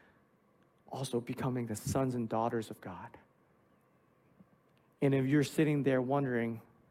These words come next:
"Eh, I'm not quite sure," I have some answers. I have some, I have some questions that need answers, and I want someone to help come alongside, help me to explore that.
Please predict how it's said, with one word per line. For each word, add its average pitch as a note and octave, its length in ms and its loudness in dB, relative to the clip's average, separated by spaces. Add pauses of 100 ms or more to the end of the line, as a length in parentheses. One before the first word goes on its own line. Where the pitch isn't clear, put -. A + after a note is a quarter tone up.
(200)
"Eh, A#3 60 0
I'm A3 280 4
not F#3+ 160 4
quite E3+ 180 2
sure," A#2 300 0 (440)
I - 20 6
have F#3 80 4
some E3 200 4
answers. D3+ 420 2
I D#3 60 8
have D3 100 4
some, E3 180 4
I G#3 60 6
have F#3 140 6
some F#3 120 4
questions D3+ 440 2
that C#3+ 120 4
need C#3+ 200 0
answers, C#3 460 -2
and A#2+ 120 -2 (300)
I D3+ 80 6
want F3 240 6
someone E3 240 4
to D#3 80 2
help E3 320 2
come D#3+ 160 2
alongside, D3+ 380 2
help D3 180 2
me D#3+ 80 2
to C3+ 80 0
explore D3+ 480 0
that. E3 240 0